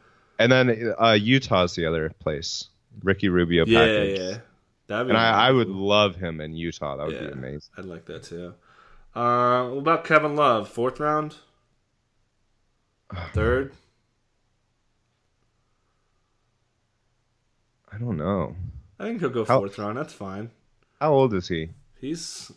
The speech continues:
Speaker 2: over my thirty-two-year-old thing, I think. Or he's pretty close. He's in the low thirties.
Speaker 1: I mean, he's gonna be in Cleveland
Speaker 2: Thirty,
Speaker 1: again.
Speaker 2: yeah, he's gonna be thirty-one.
Speaker 1: Thirty-one in Cleveland, and Cleveland's gonna be tanking again.
Speaker 2: Yeah, Kobe Altman was talking about, uh, they want, like,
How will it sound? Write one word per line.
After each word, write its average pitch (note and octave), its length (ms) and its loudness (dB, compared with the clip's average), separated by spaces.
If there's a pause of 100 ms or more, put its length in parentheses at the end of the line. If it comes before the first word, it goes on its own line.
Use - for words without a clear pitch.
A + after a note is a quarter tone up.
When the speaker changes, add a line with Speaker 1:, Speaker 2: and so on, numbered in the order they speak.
Speaker 2:
over C#3 180 -10
my C#3+ 140 -6
thirty-two-year-old C#3+ 880 -10
thing, G2+ 160 -12
I G2 60 -12
think. G#2 280 -14
Or G#2 80 -12
he's G#2 120 -10
pretty E3+ 200 -10
close. B2 520 -10
He's B2+ 100 -12
in C3+ 60 -8
the C3 60 -8
low B2 180 -8
thirties. A2 560 -12 (1500)
Speaker 1:
I G#2+ 40 -12
mean, A2+ 100 -4
he's A#2 100 -2
gonna D3+ 180 0
be D#3 100 2
in C#3+ 100 4
Cleveland C#3+ 600 4
Speaker 2:
Thirty, C3 220 2
Speaker 1:
again. B2+ 140 -2
Speaker 2:
yeah, A#2 180 -4
he's C3 120 -12
gonna C3+ 120 -6
be C3 60 -10
thirty-one. A#2+ 520 -4 (840)
Speaker 1:
Thirty-one C3+ 440 8
in B2 100 6
Cleveland, A2 560 8
and F2+ 120 4
Cleveland's G#2+ 440 6
gonna G#2+ 200 6
be G2 120 2
tanking G2 460 2
again. D#2+ 380 -8 (360)
Speaker 2:
Yeah, G2 240 -16 (140)
Kobe C3 280 -4
Altman A#2 340 -4
was A2 120 -12
talking A2 300 -10
about, G2+ 480 -6
uh, G2 220 -14
they G2+ 100 -10
want, G2+ 220 -10
like, F#2 280 -16